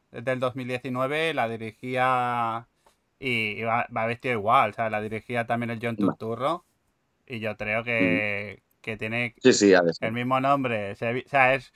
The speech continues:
Speaker 1: sí, <laughs> el, el, el refrán ese,
Speaker 2: Claro.
Speaker 1: ¿no? De que si, si camina como un pato, trota como un pato, es que a lo mejor es un pato, ¿no? Pues esto es más o menos lo
Speaker 2: Sí.
Speaker 1: mismo.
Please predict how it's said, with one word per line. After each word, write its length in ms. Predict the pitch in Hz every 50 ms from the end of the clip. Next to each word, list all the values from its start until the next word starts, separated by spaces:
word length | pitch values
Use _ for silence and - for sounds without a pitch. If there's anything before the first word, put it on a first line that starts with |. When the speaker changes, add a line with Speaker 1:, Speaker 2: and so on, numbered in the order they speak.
| _ _ _ _
Speaker 1:
sí, 220 | _ - - - 143 123 -
<laughs> 240 | - - 131 - -
el, 80 | 131
el, 180 | 127 127 127 123
el 160 | 131 135 131
refrán 420 | 135 123 120 - 139 143 139 131 131
ese, 160 | 135 127 -
Speaker 2:
Claro. 140 | 139 127 123
Speaker 1:
¿no? 120 | 135 147 147
De 140 | 143 135
que 120 | - 131 123
si, 140 | - 143 135 135 135 - - - - _
si 160 | - 139 131
camina 320 | - 143 147 156 160 175 170
como 180 | 170 165 160
un 80 | 151 147
pato, 380 | - 143 139 135 127 135 127 123
trota 240 | - 139 139 147 147
como 200 | 151 147 147 139
un 60 | 127 -
pato, 320 | 143 151 - - 175 156
es 60 | 135 -
que 80 | 131
a 40 | 120
lo 60 | 120
mejor 180 | 113 - - 131
es 60 | 127 135
un 100 | 117 -
pato, 280 | - 127 120 - 107 113
¿no? 140 | 131 139
Pues 240 | - 123 113 110 -
esto 220 | - - - 151 156
es 180 | 151 - -
más 160 | 135 131 131
o 80 | 143 139
menos 220 | 139 139 151 139
lo 60 | 127 147
Speaker 2:
Sí. 100 | 156 143
Speaker 1:
mismo. 160 | 120 110 -